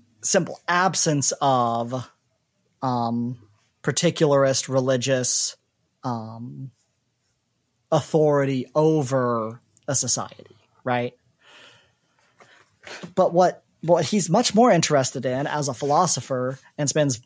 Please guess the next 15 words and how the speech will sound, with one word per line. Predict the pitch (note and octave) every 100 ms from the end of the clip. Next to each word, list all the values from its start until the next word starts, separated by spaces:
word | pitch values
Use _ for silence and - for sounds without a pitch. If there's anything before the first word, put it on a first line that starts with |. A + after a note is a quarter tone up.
| -
virtually | D#3 D3 C#3+
the | C3+
entire | B2 C#3+ C3
book | A2+ D3 C#3+ -
on | A#2+ A#2+ C#3+ C#3 - - _
is | D#3 C#3+ C#3 C#3 C3 - _ _ - -
secularism | - F#3 G3+ A#3+ A3+ G#3+ G3+ G#3 G3+ G3 -
as | D3 C#3+ C#3+ C#3+ C#3 C#3 - _ _ _ _ _ _ _ _ _ _ _ _
a | E3 D#3
condition | - E3+ C#3 A#2+ C#3+ C#3 - F3 F3 F3 F3 _
for | - - - D#3 D#3 E3 D#3+ D#3 D3+ C3+ _ -
the | C#3+
existence | C#3 B2 C#3 B2+ - B2+ A#2+ - -
of | C#3 B2+
religion | A#2+ A#2+ A#2 A#2+ A#2+